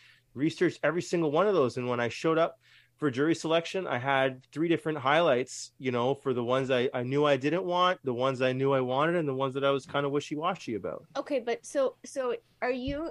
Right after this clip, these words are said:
Speaker 2: are you saying, though, like, that's a, that's a policy? You're s-, I think it's, and it's a very good argument that,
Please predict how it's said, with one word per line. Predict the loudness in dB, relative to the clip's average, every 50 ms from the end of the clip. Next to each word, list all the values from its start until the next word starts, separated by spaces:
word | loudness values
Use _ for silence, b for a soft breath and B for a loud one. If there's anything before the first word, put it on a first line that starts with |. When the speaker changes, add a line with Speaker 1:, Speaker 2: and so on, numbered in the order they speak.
| -8 -4
Speaker 2:
are | -4 -4
you | -4 -4 -6
saying, | -8 -6 -6 -6 -6 -6 -6 -6
though, | -6 -4 -4 -4
like, | -2 -2 -2 -4 -4 -6 -4 -2
that's | -2 -2 -2 -2 -6
a, | -10 -10 _ _ _ _
that's | -6 -4 -4 -6
a | -10 -10 _ _
policy? | -20 -10 -4 -2 -2 0 0 -2 -4 -6 -8 -8 -10 -8 -8 -8 -10 -10 -12 -8
You're | -2 -2 -2 -2
s-, | -4 -6 -4
I | -2 -2 -2
think | -2 -4 -6 -4 -4
it's, | -6 -6 -6 -8
and | -8 -6 -6
it's | -6 -8 -10
a | -6
very | -4 -2 -2 -2 -4
good | -6 -6 -6
argument | -4 -4 -4 -4 -6 -8 -12 -12 -10 -12 -12 -14 -4
that, | -2 0 0 0 -2